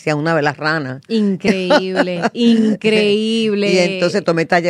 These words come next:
Speaker 1: en Italia también. Así que yo me pasé viajando en esos dos años por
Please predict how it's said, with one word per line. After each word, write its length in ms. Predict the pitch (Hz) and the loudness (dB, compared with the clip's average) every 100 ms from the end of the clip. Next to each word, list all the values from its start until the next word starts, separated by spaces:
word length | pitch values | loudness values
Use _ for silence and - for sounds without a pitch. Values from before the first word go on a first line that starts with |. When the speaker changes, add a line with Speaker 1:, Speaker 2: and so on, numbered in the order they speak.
| 175 | 0
Speaker 1:
en 120 | 170 156 | -2 -2
Italia 480 | 147 143 160 170 165 | -2 -2 0 0 0
también. 540 | 143 143 156 180 185 | -2 -4 -2 0 -2
Así 180 | 160 196 | -2 -2
que 80 | 185 | -2
yo 100 | 165 | -2
me 120 | 185 | -2
pasé 360 | 214 208 233 | -4 -2 -2
viajando 500 | 208 165 160 175 170 | 0 0 0 -4 -4
en 80 | 143 | -6
esos 200 | 143 170 | -4 -4
dos 240 | 156 170 156 | -4 -4 -4
años 260 | 143 147 | -2 -4
por 300 | 139 135 120 | -2 -4 -4